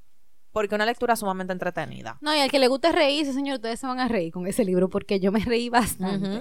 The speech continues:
Speaker 1: Pero hay que cogerlo suave
Speaker 2: Sí, hay que
Speaker 1: con el
Speaker 2: cogerlo
Speaker 1: libro.
Speaker 2: suave. No un libro para ustedes se lean en una semana, para que no se me vayan a,
Speaker 1: Ajá,
Speaker 2: a
Speaker 1: va.
Speaker 2: disparar
Speaker 1: <laughs>
Speaker 2: el cerebro, se le vaya a fundir par de neuronas.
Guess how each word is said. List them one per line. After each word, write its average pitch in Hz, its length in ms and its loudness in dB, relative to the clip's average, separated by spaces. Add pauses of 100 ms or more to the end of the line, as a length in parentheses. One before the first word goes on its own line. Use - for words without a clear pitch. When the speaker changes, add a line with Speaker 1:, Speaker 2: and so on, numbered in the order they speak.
(300)
Speaker 1:
Pero 240 160 10
hay 240 80 8
que 262 80 -4
cogerlo 294 280 10
suave 160 360 0
Speaker 2:
Sí, 302 60 6
hay 277 100 8
que 285 60 6
Speaker 1:
con 294 60 4
el - 40 2
Speaker 2:
cogerlo 294 220 6
Speaker 1:
libro. - 160 -2
Speaker 2:
suave. 151 340 2
No 247 200 4
un 339 60 8
libro 370 200 8
para 311 100 2
ustedes 277 200 4
se 269 60 2
lean 277 220 6
en 269 40 2
una 269 140 2
semana, 170 500 0
para 196 120 2
que 220 80 0
no 220 100 4
se 285 100 2
me 269 120 4
vayan 254 400 4
a, 202 440 0
Speaker 1:
Ajá, 208 440 6
Speaker 2:
a 190 40 4
Speaker 1:
va. 247 180 10
Speaker 2:
disparar 247 720 10
Speaker 1:
<laughs> - 0 -
Speaker 2:
el 254 180 4
cerebro, 254 560 6
se 247 100 4
le 247 80 4
vaya 262 400 8
a 277 60 8
fundir 277 320 2
par 262 180 8
de 262 120 8
neuronas. 180 500 4